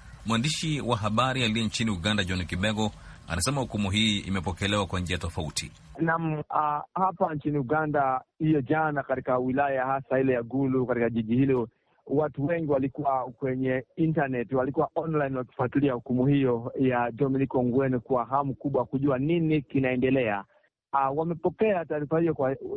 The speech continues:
Speaker 2: taarifa hiyo kwa hisia tofauti. Yaani, wengine wanasema kwamba Bwana Ongwen hakustahili adhabu hiyo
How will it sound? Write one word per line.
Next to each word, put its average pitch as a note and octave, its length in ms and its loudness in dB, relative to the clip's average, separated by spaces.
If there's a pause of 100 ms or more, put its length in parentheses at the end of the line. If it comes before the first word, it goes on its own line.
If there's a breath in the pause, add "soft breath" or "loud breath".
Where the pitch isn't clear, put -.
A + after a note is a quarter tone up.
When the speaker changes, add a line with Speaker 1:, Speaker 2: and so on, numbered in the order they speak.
(120)
Speaker 2:
taarifa C#3+ 320 0
hiyo D#3+ 140 2
kwa C3+ 160 2
hisia C#3 240 0
tofauti. C3 800 -2
Yaani, C#3+ 440 0 (380)
wengine D3+ 240 2
wanasema D#3 460 0
kwamba C3+ 580 0 (280)
Bwana C#3 260 -2
Ongwen D3+ 300 0
hakustahili C#3 720 0
adhabu C3 280 0
hiyo C#3+ 200 0